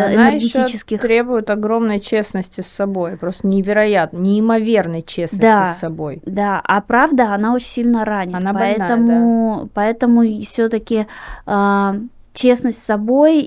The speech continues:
Speaker 2: и с-, такое самоосознание, это, конечно, хорошо, но это, э,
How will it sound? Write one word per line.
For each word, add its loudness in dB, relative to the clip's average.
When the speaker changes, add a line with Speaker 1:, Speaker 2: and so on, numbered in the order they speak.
Speaker 2:
и -2
с-, -14
такое -2
самоосознание, -2
это, -4
конечно, -4
хорошо, 2
но 4
это, 2
э, -8